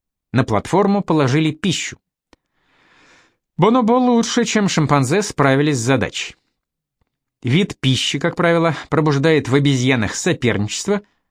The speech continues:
но бонобо наладили сексуальные контакты, поиграли вместе и радостно, сидя рядышком, все вместе съели предложенную пищу. Шимпанзе, наоборот,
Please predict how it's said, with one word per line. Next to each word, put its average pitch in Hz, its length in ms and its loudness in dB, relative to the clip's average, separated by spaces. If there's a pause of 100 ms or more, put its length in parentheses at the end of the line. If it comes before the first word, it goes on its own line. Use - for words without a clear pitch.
(240)
но 185 160 2
бонобо 170 640 2 (140)
наладили 175 720 0
сексуальные 185 640 -2
контакты, 123 560 -2 (580)
поиграли 180 640 2
вместе 143 560 -2
и 240 240 -2
радостно, 208 720 0
сидя 110 400 -2
рядышком, 202 480 -2 (340)
все - 300 -2
вместе 165 480 -2
съели 156 380 0
предложенную 127 640 0
пищу. - 380 -8 (1160)
Шимпанзе, 110 760 -2
наоборот, 180 540 0